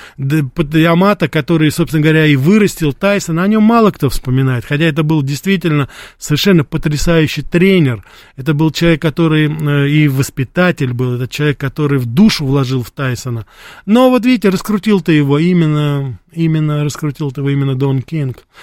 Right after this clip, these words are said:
И Майк Тайсон очень быстро забыл все заветы своего тренера, фактически своего отца. Он же усыновил Тайсона тогда.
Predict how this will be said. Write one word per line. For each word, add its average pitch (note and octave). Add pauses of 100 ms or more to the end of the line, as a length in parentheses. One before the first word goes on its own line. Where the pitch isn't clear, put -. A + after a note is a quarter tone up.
(140)
И E3
Майк G#3+
Тайсон G3+
очень G#3+
быстро D#3+
забыл D3
все D#3+
заветы C#3+
своего C3+
тренера, C#3
фактически C#3+
своего C#3+
отца. D3 (200)
Он C#3+
же C#3+
усыновил D#3+
Тайсона A#2+
тогда. A#2+